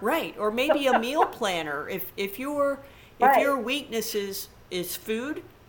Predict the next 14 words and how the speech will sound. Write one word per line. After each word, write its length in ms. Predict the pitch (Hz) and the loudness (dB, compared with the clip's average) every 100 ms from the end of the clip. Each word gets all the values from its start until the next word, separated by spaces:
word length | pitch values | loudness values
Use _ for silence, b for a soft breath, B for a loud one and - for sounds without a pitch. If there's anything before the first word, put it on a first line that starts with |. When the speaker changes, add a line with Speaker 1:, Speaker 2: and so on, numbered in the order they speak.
| - - - - - | -20 -20 -20 -20 -10
Speaker 2:
Mm-hmm. 240 | 190 240 254 | -4 0 0
Speaker 1:
Maybe 380 | 190 220 269 277 | 0 -2 -4 -6
hire 420 | 269 247 277 285 | 0 2 2 0
somebody 520 | 285 285 262 277 277 277 | -2 -4 -2 -2 -4 -6
to, 380 | - 269 269 - - - | -6 -6 -8 -10 -16 -20
a 40 | - | -20
personal 540 | - 190 226 254 277 294 | -6 -4 -4 -4 -4 0
Speaker 2:
Okay. 40 | 214 | 2
Speaker 1:
chef 440 | 302 349 285 - | 6 6 6 0
or 120 | 185 185 | -6 -8
something. 560 | - 269 349 180 151 | -2 -2 -2 -4 -2
I 160 | 151 240 | 0 2
don't 220 | 330 285 | 2 0
know, 320 | 269 220 147 | 0 0 -2